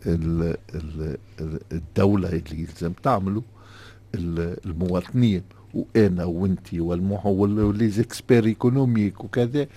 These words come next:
إيش عندهم بخلاف أنهم يحكيوا في الموضوع ويرشدوا الدولة ويعملوا ملاحظات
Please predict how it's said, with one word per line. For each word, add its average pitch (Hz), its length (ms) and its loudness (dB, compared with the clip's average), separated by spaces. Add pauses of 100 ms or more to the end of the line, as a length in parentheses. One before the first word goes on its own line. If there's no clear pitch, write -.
(380)
إيش 113 240 2
عندهم 123 580 2
بخلاف 123 640 2
أنهم 110 340 2
يحكيوا 117 480 4
في - 160 -4
الموضوع 101 800 4 (680)
ويرشدوا 107 800 8
الدولة 113 600 6 (320)
ويعملوا 107 520 6
ملاحظات 101 800 6